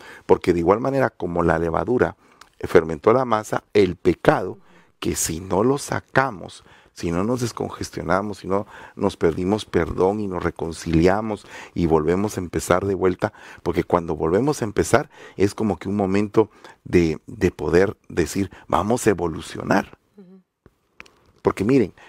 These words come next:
Speaker 1: en un matrimonio hay un momento en que ya realmente uno dice, "Ah, la, eh, la situación está bien compleja y aquí la cosa está verdaderamente áspera". Pero si no hay una descongestión, saca la basura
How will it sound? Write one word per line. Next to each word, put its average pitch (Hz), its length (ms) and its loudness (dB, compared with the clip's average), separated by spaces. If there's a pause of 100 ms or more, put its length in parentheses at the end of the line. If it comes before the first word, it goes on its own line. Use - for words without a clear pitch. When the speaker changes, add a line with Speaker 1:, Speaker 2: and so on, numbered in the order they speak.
(140)
Speaker 1:
en 90 220 0
un 104 140 0
matrimonio 202 640 -2
hay - 160 2
un 147 140 -2
momento - 440 -4
en - 100 -4
que - 220 0 (360)
ya 92 260 0
realmente 87 480 -6
uno 87 140 -2
dice, 82 220 -4
"Ah, - 180 -2
la, - 200 -8
eh, - 240 -2
la - 120 -2
situación - 440 -8
está 104 360 0 (360)
bien 90 280 2
compleja 78 720 0
y 98 60 -4
aquí 104 280 -2
la 101 140 4
cosa 120 340 -2
está 98 400 0 (460)
verdaderamente 87 720 0
áspera". 90 600 -2 (600)
Pero 92 240 4
si 85 160 -6
no 82 80 0
hay 123 80 2
una 196 160 0
descongestión, 123 720 -4
saca - 340 0
la - 120 0
basura 160 580 -2